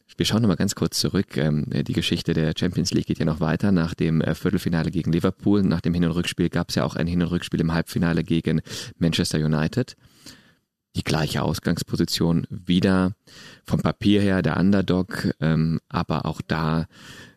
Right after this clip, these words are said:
so ein Stück weit in Rausch gespielt, eins eins im Rückspiel, zuvor das zwei zwei im Hinspiel. Aber gerade dieses Rückspiel war ja für dich ein besonders prägendes. Du hast dir wieder mal das Kreuzband gerissen.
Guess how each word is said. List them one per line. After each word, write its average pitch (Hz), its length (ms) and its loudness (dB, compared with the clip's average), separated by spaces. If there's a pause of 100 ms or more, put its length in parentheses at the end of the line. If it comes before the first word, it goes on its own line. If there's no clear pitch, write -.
(220)
so 87 80 -2
ein 85 80 2
Stück - 220 -4
weit - 140 -2
in 85 120 0
Rausch 80 300 0
gespielt, 101 600 0
eins 90 300 0
eins 87 540 0
im 85 160 2
Rückspiel, 92 600 0
zuvor 95 320 0
das 85 200 -4
zwei 87 220 -4
zwei - 180 -2
im 82 80 0
Hinspiel. 98 420 2 (400)
Aber 90 160 2
gerade 92 160 2
dieses 101 320 2
Rückspiel 101 380 2
war 95 80 4
ja 92 80 2
für 90 120 -2
dich 98 220 2
ein 90 80 2
besonders 85 480 0 (140)
prägendes. 92 680 0
Du 85 100 0
hast 85 260 -2
dir 87 280 2
wieder 110 240 4
mal 87 400 2 (140)
das - 260 -2
Kreuzband 95 600 0
gerissen. 82 560 0